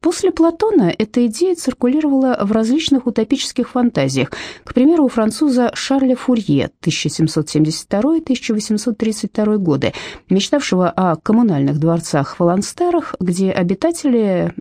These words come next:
жили бы и трудились все вместе, без всякого рабского принуждения.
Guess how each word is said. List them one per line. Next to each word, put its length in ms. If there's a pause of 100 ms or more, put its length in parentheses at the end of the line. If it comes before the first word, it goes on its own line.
(200)
жили 240
бы 200
и 40
трудились 460
все 240
вместе, 460 (340)
без 200
всякого 360
рабского 380
принуждения. 720